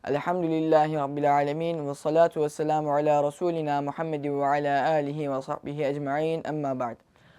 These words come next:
Bugünkü sohbetimizin konusu insanlar arasında adaletle davranmak Kur'an'ın emridir.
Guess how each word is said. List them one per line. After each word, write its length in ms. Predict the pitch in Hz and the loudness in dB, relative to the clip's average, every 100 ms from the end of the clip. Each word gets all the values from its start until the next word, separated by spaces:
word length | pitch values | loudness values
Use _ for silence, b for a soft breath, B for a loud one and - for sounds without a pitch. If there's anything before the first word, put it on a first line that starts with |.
| b b 165 | b b 0
Bugünkü 320 | 180 190 170 | 2 0 -4
sohbetimizin 600 | - 156 156 165 170 185 | -6 -4 -4 -2 -2 -2
konusu 520 | 175 156 135 190 196 - | -2 -4 -2 0 0 -2
insanlar 520 | 147 - 147 160 180 | -6 -4 -2 0 0
arasında 680 | - 147 - 151 170 190 - | 2 0 -2 -2 4 4 4
adaletle 580 | 147 143 139 175 165 | 2 4 4 4 4
davranmak 540 | 151 139 139 190 214 - | 2 2 2 -2 -4 -8
Kur'an'ın 360 | - 147 156 | -4 -2 -2
emridir. 460 | 170 139 135 120 - | -2 -4 -4 -8 -14